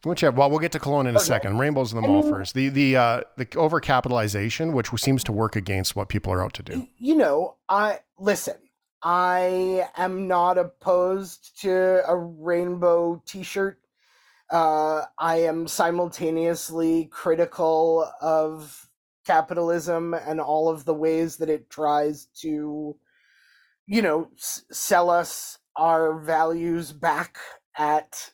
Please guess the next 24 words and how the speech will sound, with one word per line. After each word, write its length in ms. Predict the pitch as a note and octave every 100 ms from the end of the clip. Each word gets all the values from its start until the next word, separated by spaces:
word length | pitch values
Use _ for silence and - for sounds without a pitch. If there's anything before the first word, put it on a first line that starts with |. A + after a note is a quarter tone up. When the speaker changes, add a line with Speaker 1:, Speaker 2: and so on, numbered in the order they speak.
| _ -
Speaker 2:
you 160 | F#3
know, 280 | F3 D3+ E3+
Speaker 1:
Mm-hmm. 100 | -
Speaker 2:
twenty-five 580 | - E3+ E3 E3+ D#3 D#3
dollars 800 | D#3+ D#3 D#3+ D#3+ D#3+ C#3+ - - _ _ -
each. 540 | F3+ G3 - - - _ _ _ - _
And 440 | - B3+ D3+ F3+ - -
at 120 | G3
the 100 | G#3+
same 300 | G3 F3 F3
time, 460 | E3+ A#3 A3+ E3 F3+ -
I 160 | D#3+
am 160 | F#3 F3
old 240 | D#3 E3+
enough 340 | E3+ E3 D#3+ -
to 160 | G3
remember 1000 | F3 F#3+ F#3+ A3+ A#3+ F3+ D3 D3 E3 F#3+ - _ _ -
when 420 | F3 E3 E3+ E3 -
I 200 | D#3 E3+
got 340 | E3+ E3 -
kicked 380 | - F3+ - -
out 220 | D#3 E3
of 160 | E3+ D#3
stores 960 | - - A3+ C#4 E3 C#3 D#3 F#3 -